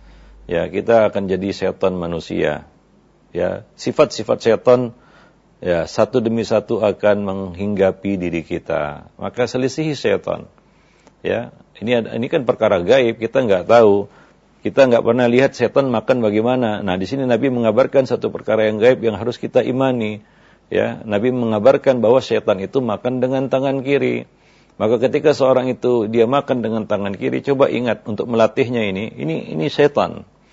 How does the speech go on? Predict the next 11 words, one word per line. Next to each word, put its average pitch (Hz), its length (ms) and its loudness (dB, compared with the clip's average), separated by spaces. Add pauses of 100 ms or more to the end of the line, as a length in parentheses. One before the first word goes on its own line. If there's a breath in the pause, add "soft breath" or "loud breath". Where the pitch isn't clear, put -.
(260 soft breath)
Ini 139 160 0
cara 117 240 4
setan. 101 400 -2
Sehingga 113 400 2
dia 107 480 4 (320 soft breath)
secara 98 560 4
refleks, 123 480 2
ya, 90 400 -2
dia 98 320 2
melatih 104 720 0
dirinya, 127 560 0